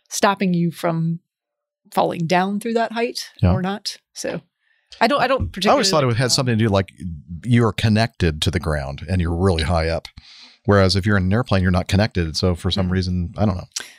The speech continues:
Speaker 1: I don't know, 'cause I don't, yeah, I don't like to be on, like, uh, you know, an un-, unprotected cliff. You know, if you're up in the mountains or something
Speaker 2: Yeah.
Speaker 1: like that, I, I really don't like that,
Speaker 2: Unless
Speaker 1: 'cause I have
Speaker 2: there's
Speaker 1: a
Speaker 2: some kind
Speaker 1: sense
Speaker 2: of a
Speaker 1: of
Speaker 2: railing. Yeah,
Speaker 1: Yeah,
Speaker 2: you could
Speaker 1: yeah,
Speaker 2: fall
Speaker 1: and even
Speaker 2: over.
Speaker 1: if the railing is low, I,
Speaker 2: Mm-hmm.
Speaker 1: I don't really like that.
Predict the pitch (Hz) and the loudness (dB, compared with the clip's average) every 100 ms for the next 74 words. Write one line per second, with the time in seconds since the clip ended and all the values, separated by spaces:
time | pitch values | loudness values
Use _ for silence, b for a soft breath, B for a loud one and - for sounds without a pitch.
0 | B - 294 214 196 214 208 - 170 160 | B -4 -2 -4 0 0 0 0 2 2
1 | 240 208 208 190 190 175 170 160 156 - | 0 -4 -4 -2 0 0 0 -4 -6 -12
2 | _ _ _ _ _ - - _ _ - | _ _ _ _ _ -16 -16 _ _ -6
3 | 165 147 147 _ _ _ 170 170 - 180 | -6 -6 -12 _ _ _ -8 -6 -4 -4
4 | - _ - 202 180 190 175 175 175 170 | -6 _ -4 -4 -2 -4 -2 -2 -2 -2
5 | 160 _ B B B B B _ - - | -8 _ B B B B B _ -18 -2
6 | 196 190 - _ _ _ 190 180 175 175 | -2 -2 -10 _ _ _ -8 -6 -4 -2
7 | 170 175 170 190 190 190 196 208 208 202 | 0 0 0 0 -2 -6 -4 0 2 0
8 | 196 190 175 - 160 175 175 165 165 160 | 0 2 0 -2 -4 -4 -4 -2 -4 -6
9 | _ - 156 156 170 185 190 180 - 196 | _ -6 -4 -2 0 2 2 2 0 0
10 | 196 175 165 87 90 87 90 - _ - | 0 0 0 0 0 -2 -4 -8 _ -2
11 | - 175 180 208 220 226 294 330 - 208 | 0 2 0 0 2 2 0 -2 -2 0
12 | 214 208 170 147 160 180 214 262 _ 190 | 2 0 -2 -6 -2 0 0 -4 _ -4
13 | 87 90 - 160 - 175 175 175 _ - | 0 0 -2 -6 -4 -2 -2 -2 _ -8
14 | 190 180 196 196 | -4 -2 -2 -4